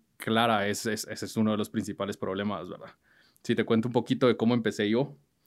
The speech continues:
es, eh, yo trabajaba en una firma, en una firma regional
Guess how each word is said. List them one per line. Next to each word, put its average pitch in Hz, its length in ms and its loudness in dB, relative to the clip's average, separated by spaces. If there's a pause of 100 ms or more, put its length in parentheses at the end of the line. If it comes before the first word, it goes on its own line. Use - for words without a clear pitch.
(300)
es, 110 600 0
eh, 107 520 0
yo 117 220 -2
trabajaba 113 420 4
en 110 80 4
una 110 140 4
firma, 110 480 2
en 104 100 -2
una 104 160 0
firma 113 220 2
regional 107 440 -4